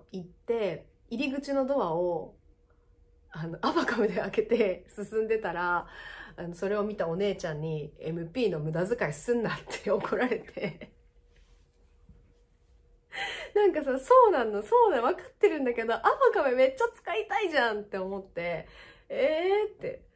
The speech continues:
「アバカム使いたかったのに、でもお姉ちゃん怒るから鍵取りに帰ろう」って。<laughs> ってことがあったので、アバン先生がそこで、あの、めちゃめちゃかっこいいアバカムを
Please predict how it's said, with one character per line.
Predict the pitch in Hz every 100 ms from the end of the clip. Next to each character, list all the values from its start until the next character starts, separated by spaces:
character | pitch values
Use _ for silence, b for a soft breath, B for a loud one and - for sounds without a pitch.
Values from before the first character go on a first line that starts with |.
| b b
「ア | 330
バ | 330
カ | 320 285
ム | 302
使 | - 330 320
い |
た | 415
か | 415 381
っ | 370
た | 330
の | 320 302
に、 | 285
で |
も | 285 277
お |
姉 | 302 311
ち | 269
ゃ |
ん | 254
怒 | 311 320
る | -
か | -
ら | -
鍵 | 339 -
取 | 294 208
り | 240
に | -
帰 | 277 226
ろ | 254 262
う」 | - - _
っ |
て。 | 247 -
<laughs> | - - - _ _ _ _ _ _ _ _ _ - - - - - - - -
っ |
て | -
こ | 381
と | 370
が | 247
あ |
っ | 302 -
た | 240
の | 180
で、 | 190 220 190 - B B B
ア | -
バ | 349 330
ン | 254
先 | 233
生 | 233 202
が | 196 190
そ | -
こ | 277
で、 | 285 330 233 - - _ - _ _ -
あ | 190
の、 | 180 180
め | 202
ち | 208
ゃ | 302
め | 339
ち |
ゃ | 415
か | 403
っ | -
こ | -
い | 440 370
い |
ア | 233
バ | 262
カ | 233
ム | 185 175
を | 196 185 165